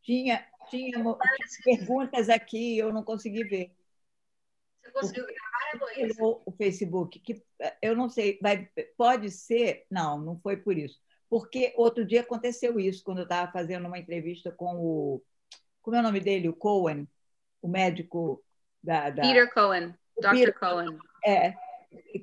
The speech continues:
Speaker 1: a, cortou no meio, você pelo menos cortou, já são dez horas da noite, mas ele cortou no meio.
Speaker 3: <laughs>
Speaker 1: Eu, o, é, por que
Speaker 3: Ele é um amor de pessoa, não é?
Speaker 1: Sim, eu adoro ele. E a, e a, ele tava fazendo uma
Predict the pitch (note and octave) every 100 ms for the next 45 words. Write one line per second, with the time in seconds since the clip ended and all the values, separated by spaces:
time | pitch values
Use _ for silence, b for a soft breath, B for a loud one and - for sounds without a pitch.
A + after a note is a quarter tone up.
0 | - - G#3 - G3+ C4 C4 - C#4 C#4+
1 | D4 C#4 B3+ C4+ C#4 F#3+ C#3+ F#3+ F#3+ B3
2 | B3 A#3 A#3+ B3 B3 F#3+ A#3 A#3+ C4 A#3+
3 | B3 A#3 A#3+ G#3+ G#3 A3 G#3 E3+ E3+ F#3
4 | F#3 A3 A3 A#3 B3 A#3+ A#3+ - - A#3+
5 | - - - - - - _ _ _ _
6 | - A#3+ A#3+ - _ - A#3+ - A3 A3+
7 | - _ C4+ B3+ - B3 C4+ C4+ E4 F4+
8 | C4+ C4 B3+ B3+ B3+ A3+ G3+ F#3+ F#3+ G#3
9 | A3+ G3+ G3 - B3 A#3 A#3 B3+ C4+ G3
10 | F3+ F#3+ F#3+ G3 B3+ E4 G#3+ A3 B3+ A#3+
11 | G#3+ G#3+ - A3+ G#3+ G3+ - G#3+ G#3+ A3
12 | A3 A3 G#3+ - G3+ A3 A3 A3 G#3 F#3
13 | E3 B3+